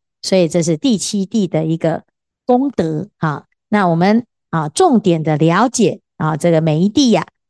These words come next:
啊，就会对应到，哦，这个现在第七地啊，在《楞严经》里面讲到的净真如记呀，哦，原来我们的本心本性啊，哈，它可以这么的不可思议啊！要超越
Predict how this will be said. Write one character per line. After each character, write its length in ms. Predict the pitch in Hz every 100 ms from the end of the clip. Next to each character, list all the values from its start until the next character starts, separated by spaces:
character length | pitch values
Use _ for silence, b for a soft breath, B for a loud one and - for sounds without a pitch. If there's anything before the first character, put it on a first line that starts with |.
| _
啊， 160 | 147 147
就 220 | - 175
会 220 | 190 156 -
对 180 | 320 226
应 240 | 226 202
到， 300 | 214 175 127
哦， 240 | - 170 151
这 140 | 196
个 100 | 175
现 180 | 160 190
在 120 | 180
第 160 | 170 202
七 220 | 165 190
地 280 | 190 233 - b b _ -
啊， 160 | 170
在 140 | 165 175
《楞 180 | 370 339
严 160 | 247
经》 160 | 233 240
里 100 | 175
面 200 | 185 170
讲 220 | 165 143
到 160 | 190 175
的 100 | 160
净 280 | - 196 175
真 240 | 208 202
如 160 | 180 160
记 300 | - 277 233
呀， 120 | - - _ -
哦， 120 | 170
原 280 | 156 165 240
来 240 | 233 214
我 120 | 196
们 220 | 156 156 160
的 200 | 170 - b b _ _
本 260 | 214 170 135
心 360 | - 202 196
本 240 | 190 143 147
性 360 | - 247 180
啊， 120 | - - _
哈， 360 | - 208 170 147
它 160 | - 202
可 160 | -
以 100 | 160
这 420 | 151 - 220 226
么 160 | 190 147
的 280 | 147 147 - _ _ _ _
不 100 | 359
可 240 | - - -
思 300 | - - 165
议 340 | - 175 - _
啊！ 340 | 165 135 139 -
要 160 | 196
超 380 | 185 - 254 285
越 260 | 285 277